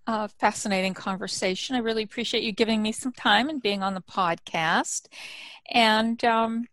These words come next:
you know, I wish you the best of luck with those two competitions. And, um, hopefully you will be, you will hit first place, if not first place. The important thing is you've made it this far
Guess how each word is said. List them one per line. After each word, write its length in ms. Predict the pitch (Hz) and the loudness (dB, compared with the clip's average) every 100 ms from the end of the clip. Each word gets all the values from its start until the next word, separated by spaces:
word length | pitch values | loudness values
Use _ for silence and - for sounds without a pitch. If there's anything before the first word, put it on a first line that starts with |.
| - | -14
you 140 | 254 247 | -6 0
know, 140 | 208 | 2
I 100 | 220 | 4
wish 260 | 214 233 254 | 4 4 4
you 80 | |
the 80 | 220 | 2
best 380 | 175 208 254 - | 4 4 4 0
of 140 | 285 269 | -4 4
luck 420 | 254 262 370 - | 8 8 6 0
with 340 | 240 220 233 | 2 6 6
those 280 | 233 214 - | 8 6 4
two 220 | - 320 | 0 0
competitions. 1160 | - 262 233 - - 226 202 - 262 370 494 - - | 2 4 4 2 0 4 4 4 0 0 -6 -8 -2
And, 640 | 202 190 185 185 190 190 | 0 2 2 0 -2 0
um, 320 | 87 190 202 - - - - | 0 0 -4 -10 -20 -20 -4
hopefully 480 | - 254 - 294 277 | 0 0 2 4 4
you 180 | 254 254 | 4 2
will 200 | 247 220 | 2 0
be, 520 | - 226 214 214 208 - - - - - | 2 4 6 4 0 -6 -20 -20 -20 -2
you 180 | 240 269 | 4 6
will 300 | 254 226 220 - _ - | 8 6 4 -10 _ 4
hit 220 | 330 311 | 4 6
first 380 | - 320 - - | 6 4 4 4
place, 400 | 294 302 453 - | 8 8 6 0
if 160 | 320 | -2
not 180 | 302 294 - | 4 4 4
first 300 | 294 285 - | 0 0 2
place. 460 | 302 311 359 - - - | 4 6 4 -4 -12 -2
The 80 | |
important 380 | 247 240 262 247 | 0 2 0 2
thing 160 | 262 233 | 2 6
is 260 | 226 220 | 6 6
you've 140 | 220 208 | 0 2
made 200 | 226 202 | 4 6
it 120 | 202 | 4
this 220 | 233 247 | 4 2
far 340 | - 269 262 | 4 6 6